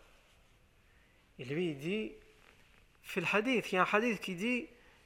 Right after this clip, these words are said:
Idha ataytumus salah, fa'tuha bi sikkinatin wa fa'r. Si vous venez à la prière, venez avec un couteau et un rat.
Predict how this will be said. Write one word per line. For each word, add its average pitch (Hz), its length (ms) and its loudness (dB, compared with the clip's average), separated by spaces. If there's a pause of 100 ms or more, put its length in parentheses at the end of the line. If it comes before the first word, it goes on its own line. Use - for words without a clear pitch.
(140)
Idha 165 340 4
ataytumus 180 520 0
salah, 214 440 2 (760)
fa'tuha 180 720 4
bi 165 100 -4
sikkinatin 220 760 -2
wa 220 100 2
fa'r. 160 300 -4 (840)
Si - 160 -4
vous 185 80 2
venez 196 160 6
à 214 40 8
la 202 100 10
prière, 226 400 6
venez 226 180 8
avec 220 220 4
un 202 80 0
couteau 254 400 2 (460)
et 180 100 4
un 196 140 8
rat. 170 320 2